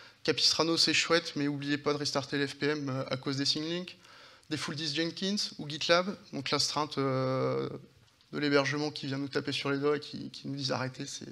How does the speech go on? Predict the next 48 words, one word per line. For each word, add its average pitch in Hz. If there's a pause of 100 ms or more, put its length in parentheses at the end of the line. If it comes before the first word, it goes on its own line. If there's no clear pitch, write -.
c'est -
arrêtez 139
avec 139
vos 135
tests. 147 (600)
Les 147
faux 170
positifs 175
sur 175
GitLab, 180
euh, 147
des 139
timeouts, 147
des 147
problèmes 143
de 139
réseau, 143 (480)
tout 185
imaginer. 156 (880)
Les 143
environnements 151
créés 151
à 147
la 147
volée, 147
pareil, 131
qui -
peuvent 131
prendre, 127
prendre 127
un -
peu 139
de 143
temps, 160
dépasser 147
les 135
dépassements 135
des 135
quotas 165
dans 160
Sentry. 156
Sentry, 135
on 143
a 139
des 135
quotas 135
par 131
minute. 160